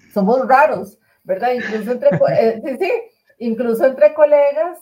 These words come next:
Speaker 1: ¿verdad? A mí hay gente que me dice, "Qué bárbara, ¿cómo vos trabajas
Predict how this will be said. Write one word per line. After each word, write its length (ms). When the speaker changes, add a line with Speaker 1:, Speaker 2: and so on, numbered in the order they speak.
Speaker 1:
¿verdad? 420
A 40
mí 160
hay 120
gente 220
que 100
me 100
dice, 220
"Qué 100
bárbara, 460
¿cómo 220
vos 160
trabajas 360